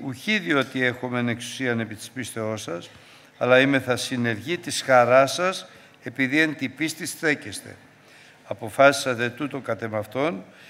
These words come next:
το να μην έλθω πάλιν προς εσάς με λύπην, διότι αν σ-, λοιπόν, αν σας λυπώ, και τι σου εφραίνον εμέ, ημί ο λεπούμενος υπ' εμού. Και ο-, έγραψα προς εσάς τούτο, αυτό,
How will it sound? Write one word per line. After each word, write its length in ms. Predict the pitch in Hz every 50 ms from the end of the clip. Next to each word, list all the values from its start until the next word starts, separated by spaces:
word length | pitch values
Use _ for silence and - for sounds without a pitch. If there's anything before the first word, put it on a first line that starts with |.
| - - - _ _
το 120 | - 127 127
να 120 | 135 143
μην 200 | 151 190 226 226
έλθω 300 | 226 202 170 147 - 143
πάλιν 380 | 131 - 135 131 131 127 120 113
προς 240 | 120 123 117 101 113
εσάς 340 | 117 101 127 131 127 113
με 160 | 113 127 127 120
λύπην, 600 | 117 123 135 143 135 139 156 170 180 196 190 - - - - - - - _ _ -
διότι 340 | 131 127 127 127 - 143 135
αν 120 | 131 120
σ-, 140 | 104 113 120
λοιπόν, 480 | 117 110 - - 143 160 170 170 95 - - - - -
αν 180 | - 139 143 139
σας 400 | 143 - - 139 135 123 104 107
λυπώ, 540 | 123 120 120 120 120 139 151 185 190 190 - - - - - _ -
και 120 | - 165
τι 160 | 165 - 226
σου 260 | 196 - - 165 156
εφραίνον 640 | 143 131 123 - 135 127 127 127 120 117 113 113 113
εμέ, 440 | 110 110 113 131 147 175 185 180 - - - - - _ _
ημί 240 | - 117 117 127 127
ο 80 | 123
λεπούμενος 680 | 117 113 110 110 - - 120 120 127 135 143 147 139 -
υπ' 140 | - - 165
εμού. 340 | 170 175 175 151 110 92 - - - - - - - - - - - - - - _ _ -
Και 100 | - 131
ο-, 100 | 127 123 - - - - - - _ _ _ _ _ -
έγραψα 680 | 160 139 135 123 120 120 120 117 - - - 120 113
προς 280 | 107 - 113 107 - -
εσάς 500 | 110 - - 131 127 120 117 - - -
τούτο, 500 | - 131 123 131 147 151 165 - - -
αυτό, 560 | - 110 101 - - - 143 151 175 190 175